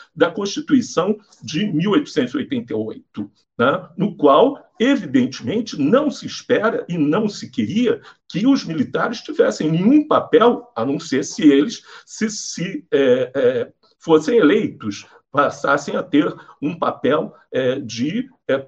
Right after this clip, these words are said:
pessoas sujeitas a um processo eleitoral.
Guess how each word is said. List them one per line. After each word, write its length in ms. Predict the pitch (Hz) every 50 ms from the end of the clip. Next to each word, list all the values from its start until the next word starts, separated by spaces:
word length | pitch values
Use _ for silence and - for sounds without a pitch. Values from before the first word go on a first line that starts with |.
| _ _ _ _ _ _ _ _ _ _ _ _ _ _ _ _
pessoas 640 | - 156 147 - - - 156 143 147 - - 123 -
sujeitas 760 | - - - - 117 - 123 120 139 147 - - - 175
a 20 | 202
um 100 | 196 190
processo 540 | - 143 127 120 - 123 113 110 113 - -
eleitoral. 540 | 117 120 110 110 - - - - - _